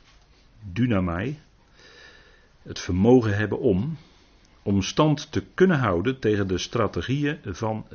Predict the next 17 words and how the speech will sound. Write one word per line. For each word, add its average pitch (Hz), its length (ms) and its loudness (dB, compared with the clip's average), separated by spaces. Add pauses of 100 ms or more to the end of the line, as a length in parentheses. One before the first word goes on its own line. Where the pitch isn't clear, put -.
(160)
de 104 120 0
tegenwerker. 76 680 -6
En 95 320 -8
die 95 160 -6
zijn 82 300 -10
zeer 78 180 -10
listig. - 480 -14 (760)
Die 78 120 -14
zijn 80 200 -10
zeer 78 160 -10
listig. 69 280 -12
Daarom 123 280 2
heb 120 140 -2
je 110 60 -8
die 92 100 -8
kracht - 260 -10
nodig. 80 260 -14